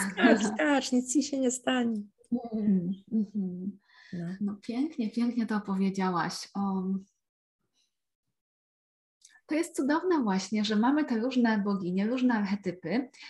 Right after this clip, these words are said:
Speaker 2: i myślę, że też, e, nie ma jednego sposobu, jak mamy o nich myśleć. To mogą, mogą być archetypy,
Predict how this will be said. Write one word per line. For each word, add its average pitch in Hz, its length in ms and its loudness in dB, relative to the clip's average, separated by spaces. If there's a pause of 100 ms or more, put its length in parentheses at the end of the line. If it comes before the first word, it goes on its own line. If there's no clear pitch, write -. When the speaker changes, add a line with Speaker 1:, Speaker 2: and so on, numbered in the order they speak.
(100)
Speaker 2:
i 220 80 0
myślę, 370 260 0
że 339 120 0
też, 294 340 0 (100)
e, 247 300 2 (220)
nie 311 140 2
ma 381 120 2
jednego 247 540 4
sposobu, 208 800 0
jak 233 320 2
mamy 214 220 4
o 208 60 2
nich 190 220 0
myśleć. - 560 -8 (160)
To 285 100 -2
mogą, 339 440 0
mogą 277 320 2
być 254 260 0
archetypy, 220 840 -2